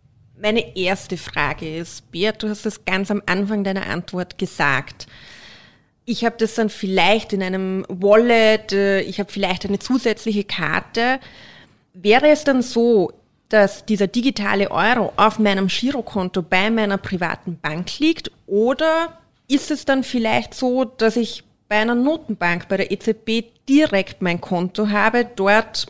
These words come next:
eines anlegen muss und so weiter und so fort? Wie, wie sehen da die Überlegungen aus?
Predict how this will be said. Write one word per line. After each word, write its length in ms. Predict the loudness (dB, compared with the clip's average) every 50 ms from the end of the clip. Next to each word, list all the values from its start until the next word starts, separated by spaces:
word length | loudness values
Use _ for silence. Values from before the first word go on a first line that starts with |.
| -12 _ _
eines 300 | -8 -6 -4 -4 -2 -2
anlegen 460 | 0 0 2 2 2 2 2 2 4
muss 560 | 4 4 4 4 2 0 -2 -4 -8 -10 -10 -8
und 240 | -4 -2 -2 -2
so 120 | -2 -2 0
weiter 400 | 0 0 0 -2 -4 -4 -2 0
und 140 | 0 -2 -2
so 80 | -6
fort? 400 | -8 -8 -4 -2 -2 -2 -2 -6 -12 -20 -20 -20 -20 -20 -20 -20 -20 -18 _
Wie, 400 | -4 0 2 2 4 2 2 2
wie 80 | 2 0
sehen 280 | 2 2 2 2 2
da 120 | 2 2 2
die 100 | 2 2
Überlegungen 540 | 2 2 0 -2 -2 -2 -4 -4 -6 -6
aus? 340 | -8 -8 -8 -10 -10 -14 -18